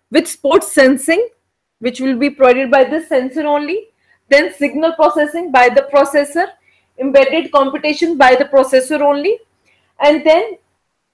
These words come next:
transmitted or connectivity will be provided by the transceiver. So whenever we talk about the embedded computing,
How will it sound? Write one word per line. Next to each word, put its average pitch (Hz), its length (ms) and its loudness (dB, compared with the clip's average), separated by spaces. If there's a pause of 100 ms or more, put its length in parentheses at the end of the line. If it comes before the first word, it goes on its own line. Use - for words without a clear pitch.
transmitted 285 800 0
or 269 160 2
connectivity 277 640 -2
will 262 180 -4
be 285 100 -4
provided 262 420 0
by 254 160 4
the 320 160 2 (460)
transceiver. 254 720 -4 (1120)
So 320 460 0
whenever 277 400 4
we 370 120 -2
talk 285 240 2
about 294 260 2
the 320 60 -2
embedded 254 520 0
computing, 262 720 -2